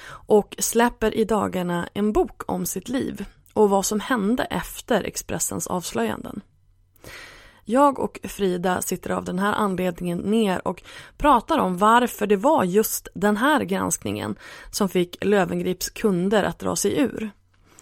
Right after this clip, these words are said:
Vi pratar om de tjugo granskande frågorna som Frida faktiskt aldrig fick svar på.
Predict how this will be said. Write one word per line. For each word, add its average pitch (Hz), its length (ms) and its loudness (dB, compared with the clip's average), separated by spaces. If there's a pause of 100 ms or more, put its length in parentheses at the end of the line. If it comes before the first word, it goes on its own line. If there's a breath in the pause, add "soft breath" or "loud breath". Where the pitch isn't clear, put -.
(160 soft breath)
Vi 220 120 0
pratar 214 420 2
om 202 200 4
de 190 280 2
tjugo 220 540 0
granskande 214 760 2
frågorna 208 500 2
som 202 180 -2
Frida 226 400 0
faktiskt - 380 -8
aldrig 180 260 -2
fick - 120 -12
svar 330 260 0
på. - 300 -8